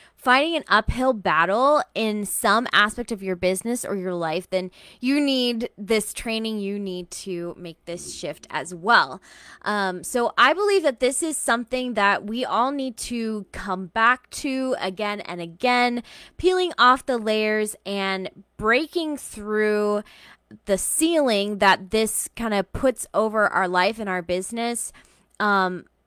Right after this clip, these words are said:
you know, level after level. So what you're gonna find and what I found in my business is that, you know, I break through a ceiling and, you know, I'm like, "Yes!"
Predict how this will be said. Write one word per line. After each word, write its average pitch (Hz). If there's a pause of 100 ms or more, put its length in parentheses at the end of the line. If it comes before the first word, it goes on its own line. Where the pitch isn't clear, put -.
(100)
you 202
know, 175
level 240
after 202
level. 185
So 180
what 220
you're 226
gonna 220
find 220
and 214
what 196
I 185
found 208
in 185
my 220
business 208
is 185
that, 175 (300)
you 190
know, 180
I 190
break 226
through 240
a 214
ceiling 226 (120)
and, 196
you 214
know, 196
I'm 180
like, 180
"Yes!" 349